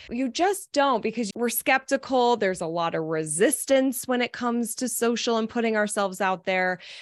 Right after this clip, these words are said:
But if we can push through that, get comfortable with the uncomfortable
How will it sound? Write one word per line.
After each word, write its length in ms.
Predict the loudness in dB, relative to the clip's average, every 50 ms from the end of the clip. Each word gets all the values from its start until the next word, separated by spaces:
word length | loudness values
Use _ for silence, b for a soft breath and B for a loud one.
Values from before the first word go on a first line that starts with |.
| B _
But 140 | 2 2 2
if 160 | 4 2 0
we 100 | -2 -4
can 280 | -4 -4 -4 -4 -4 -4
push 420 | -6 -2 0 2 2 2 0 -6
through 400 | -8 -6 -4 0 0 2 2 0
that, 420 | 0 2 2 2 2 2 0 0 0
get 180 | -2 -2 -2
comfortable 560 | -4 -4 -2 -2 -2 -2 -2 -4 -2 0 2 2
with 100 | 2 0
the 80 | 0 0
uncomfortable 960 | -2 0 -2 -2 -4 -4 -2 -2 -2 -2 -2 -4 -2 0 0 2 2 0 0 -4